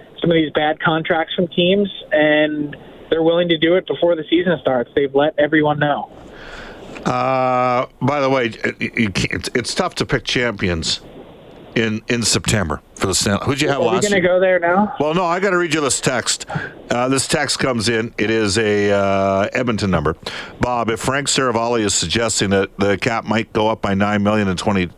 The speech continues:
Speaker 2: uh, twenty-four, I'm sorry, Bob, but I'm going to listen to him before I listen to you in regards to anything on the inside of the N H L. No offense, my man, but you just ain't that guy." That text comes into us. So,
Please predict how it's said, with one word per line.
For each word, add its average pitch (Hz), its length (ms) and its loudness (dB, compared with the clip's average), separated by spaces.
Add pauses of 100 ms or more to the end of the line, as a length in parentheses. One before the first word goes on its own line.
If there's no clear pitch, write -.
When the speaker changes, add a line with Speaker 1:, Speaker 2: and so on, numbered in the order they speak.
(120)
Speaker 2:
uh, 92 200 0
twenty-four, 95 520 0
I'm 110 160 0
sorry, 113 340 2
Bob, 92 360 0 (240)
but 107 100 0
I'm 135 200 0
going 131 240 0
to 110 180 -2
listen 151 420 0
to 139 140 2
him 123 260 0
before 107 320 0
I 101 80 2
listen 110 420 0
to 120 120 0
you 123 140 2
in 95 80 0
regards 98 500 -2
to - 120 -8
anything 123 460 -2 (220)
on 98 160 0
the 92 140 2
inside 113 420 0
of 101 80 0
the 92 100 2
N 92 80 2
H 92 240 0
L. 76 160 0
No 110 220 2
offense, 120 340 -4
my 95 120 0
man, 90 240 2
but 82 120 -2
you 104 120 0
just 101 360 -2
ain't 101 220 0
that 92 240 -2
guy." 78 260 0 (400)
That 92 220 -2
text 95 280 0
comes 80 220 0
into 76 300 -2
us. - 260 -4
So, 101 240 0